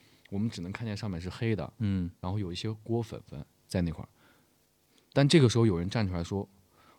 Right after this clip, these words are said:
Speaker 1: 锅盖外面是天，
Speaker 2: 嗯。
Speaker 1: 旁边有树，地上有草，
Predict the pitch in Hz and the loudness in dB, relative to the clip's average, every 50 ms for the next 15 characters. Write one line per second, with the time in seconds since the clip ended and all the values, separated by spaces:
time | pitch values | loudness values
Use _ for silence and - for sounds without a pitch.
0 | _ _ - 143 156 147 156 139 113 123 143 139 120 101 85 76 - 110 107 - | _ _ 0 0 2 2 2 2 2 2 2 2 0 0 -2 -4 -4 -6 -4 -2
1 | - 139 143 139 - _ _ _ _ _ _ _ _ - 107 98 92 87 85 101 | 0 0 0 0 -4 _ _ _ _ _ _ _ _ -4 -2 -2 0 0 0 2
2 | 113 131 139 123 92 82 - - - 156 127 - - _ - - 143 120 110 92 | 2 4 4 2 2 0 -2 -2 -2 0 -2 -2 -4 _ 0 0 2 2 2 0
3 | 85 92 107 - - - - | -2 -2 -4 -4 -6 -12 -12